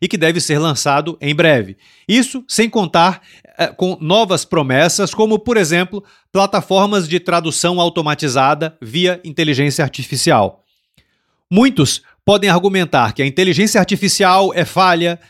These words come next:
que não percebe as fundamentais nuances da comunicação humana, que é incapaz de prestar serviços da mesma formas,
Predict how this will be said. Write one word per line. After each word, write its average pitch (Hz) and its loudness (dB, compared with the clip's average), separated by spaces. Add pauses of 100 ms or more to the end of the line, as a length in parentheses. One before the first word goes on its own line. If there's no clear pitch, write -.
(240)
que 190 0
não 185 -2
percebe 180 0
as - -2
fundamentais 220 0
nuances 196 0
da 165 2
comunicação 170 -4
humana, 175 0 (320)
que 214 0
é 202 4
incapaz 202 0
de 190 -4
prestar 170 -2
serviços 165 -4
da 165 0
mesma 196 0
formas, 180 -2